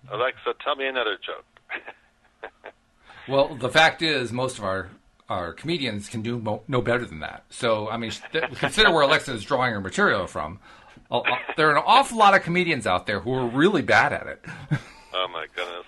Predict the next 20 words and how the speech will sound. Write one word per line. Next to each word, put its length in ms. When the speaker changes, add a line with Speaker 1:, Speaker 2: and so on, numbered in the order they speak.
Speaker 1:
So 80
we 100
should, 220
we 60
should 120
just 160
put 120
Alexa 420
on 180
the 160
stage. 500
Speaker 2:
<laughs> 40
Yeah, 180
right. 180
Speaker 1:
<laughs> 480
Imagine 300
the, 180
the 80
Alexa 420
H 140